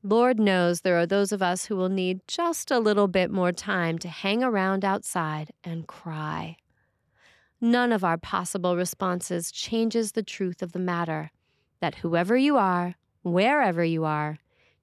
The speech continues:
Jesus is right there by your side.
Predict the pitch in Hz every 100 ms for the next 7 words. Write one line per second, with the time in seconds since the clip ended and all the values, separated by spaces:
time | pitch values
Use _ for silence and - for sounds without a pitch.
0 | - - 214 233 240 233 - 151 156 180
1 | 220 - 202 175 160 156 156 156 170 180
2 | 185 - 170 160 151 147